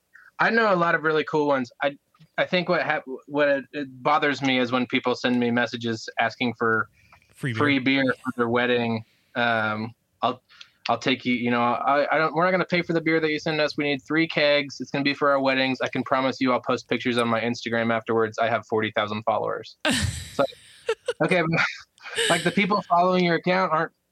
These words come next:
Speaker 1: aren't following your account 'cause you are a beer drinker necessarily. You know?
Speaker 3: Right.
Speaker 2: Right.
Speaker 1: When it comes to, like, a beer influencer,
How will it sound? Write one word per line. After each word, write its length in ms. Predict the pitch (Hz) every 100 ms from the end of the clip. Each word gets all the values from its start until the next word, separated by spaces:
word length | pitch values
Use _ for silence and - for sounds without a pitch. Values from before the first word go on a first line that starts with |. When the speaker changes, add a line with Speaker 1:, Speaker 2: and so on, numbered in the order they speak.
| _ - -
Speaker 1:
aren't 180 | 156 -
following 340 | 160 165 175
your 100 | 160
account 320 | 135 165 185 180
'cause 160 | 156
you 320 | 139 135 127 123
are 180 | 131
a 60 | 123
beer 220 | 123 202
drinker 400 | 180 123 117 120
necessarily. 640 | 120 113 - - 107 113
You 60 | 120
know? 60 | -
Speaker 3:
Right. 120 | - - - - _ -
Speaker 2:
Right. 200 | 120 117
Speaker 1:
When 120 | 175
it 60 | 185
comes 180 | 240 220
to, 60 |
like, 120 | 175
a 60 | 139
beer 300 | 123 160 220
influencer, 720 | 151 123 117 107 110 123 123